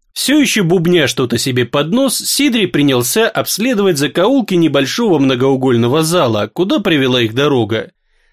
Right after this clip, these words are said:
Тьма неохотно отступала перед неяркими факелами, таилась за выступами, и казалось, что там, в укрытиях, ожидает сигнала к атаке целое воинство.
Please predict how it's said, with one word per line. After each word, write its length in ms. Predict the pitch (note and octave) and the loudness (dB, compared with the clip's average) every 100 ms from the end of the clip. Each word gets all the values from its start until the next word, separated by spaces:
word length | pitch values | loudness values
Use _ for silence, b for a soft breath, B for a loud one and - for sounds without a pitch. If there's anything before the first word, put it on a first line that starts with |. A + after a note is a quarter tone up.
| _ | _
Тьма 400 | - A2 C#3+ A#3 | -4 -2 0 0
неохотно 680 | B3 B3+ A#3 C#4 B3+ G#3 D3 | 2 0 -2 0 -2 0 -2
отступала 640 | B2 - D3 D3+ D#3 A#2 | -2 -2 -4 0 0 0
перед 300 | G#2+ A#2 A#2+ | 0 -2 -2
неяркими 640 | B2+ D3+ C#3 G#2+ - A2 A#2+ | 0 0 0 -2 -2 -2 -2
факелами, 800 | C#3+ B2+ - G2+ G2 E2+ - - - | -2 -2 -2 -4 -4 -8 -12 -20 -4
таилась 480 | B2 C#3+ B3 G3 | -2 0 2 2
за 180 | D3+ E3 | 2 0
выступами, 760 | F3+ B3 - A#2+ A2 A2 - - _ _ _ - | 0 0 -2 -4 -4 -6 -8 -14 _ _ _ -6
и 120 | B2 | -2
казалось, 440 | C3+ D3 A#3+ A3+ | -2 0 2 0
что 220 | - E3+ | 0 -2
там, 400 | E3+ - B3+ D3+ | -2 0 0 0
в 80 | A2 | 0
укрытиях, 720 | A#2 G3+ B3+ G#3 B2 A2 A2 - | -2 -2 -2 -2 0 0 -2 -6
ожидает 540 | B2+ F3 B3 D#4+ A#3+ | -4 -2 0 0 0
сигнала 500 | - F3 E3+ A3 E3+ | -2 -2 0 2 0
к 100 | - | 0
атаке 460 | C3 - G3+ - B2 | -4 -2 -2 -2 -6
целое 440 | - C3 B2 A#2+ | -2 -2 0 0
воинство. 680 | C3+ D#3 B2 G#2 - C2 - | 0 0 0 -2 -6 -10 -10